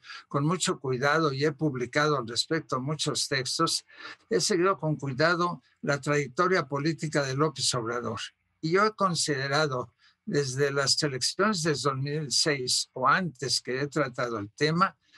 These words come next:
lo he considerado como un líder populista de derecha. Y así lo he escrito y así lo he dicho. Y ahora me he propuesto en este libro hacer un análisis político del gobierno de López Obrador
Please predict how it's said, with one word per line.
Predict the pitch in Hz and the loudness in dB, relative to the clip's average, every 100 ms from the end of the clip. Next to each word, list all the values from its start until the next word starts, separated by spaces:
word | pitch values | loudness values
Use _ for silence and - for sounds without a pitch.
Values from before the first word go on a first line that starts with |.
| _ | _
lo | 143 190 | 0 0
he | 208 | 0
considerado | 196 165 - 143 143 156 175 180 - _ _ | -2 -2 -2 -2 0 2 2 0 -2 _ _
como | 156 170 175 - | 0 0 -2 -6
un | 160 175 170 | -2 0 2
líder | 180 175 175 147 131 | 2 2 0 -2 -4
populista | 135 127 135 151 156 - 165 147 | -4 -4 -4 0 0 0 0 0
de | 143 | 0
derecha. | 131 127 135 117 - - - _ _ _ - - - | -2 -4 -4 -2 -4 -4 -12 _ _ _ -20 -10 -2
Y | |
así | 147 - 196 | 0 2 2
lo | 175 143 | 2 0
he | |
escrito | 131 - 190 185 196 190 - | 0 0 -2 0 0 0 -2
y | 143 | -4
así | 143 - 180 | -2 0 0
lo | 160 | 0
he | 143 | 0
dicho. | 151 147 - 151 139 _ _ _ _ | -2 -2 0 -2 -2 _ _ _ _
Y | 160 160 | -2 2
ahora | 175 190 190 190 - _ _ - | 2 2 0 -2 -10 _ _ -6
me | 147 175 | -4 -2
he | |
propuesto | 175 185 151 151 151 139 - 135 | -2 0 0 0 2 2 0 -2
en | 147 | -2
este | 175 - 160 | -2 0 -2
libro | 143 147 147 147 - | 0 0 0 0 -2
hacer | 147 131 185 190 | -6 -2 -2 -2
un | 196 170 | -2 -2
análisis | 151 160 151 120 - 110 - | 0 -2 -2 0 0 0 -2
político | - 120 131 175 175 185 - 165 | -2 -6 -2 -4 -2 -4 0 0
del | 139 127 | 0 -4
gobierno | 123 123 151 170 165 147 123 | -4 -2 0 0 0 -2 -2
de | 120 | -2
López | 156 156 - 123 | -4 -2 -4 -4
Obrador | 113 110 135 180 | -4 -4 -2 -2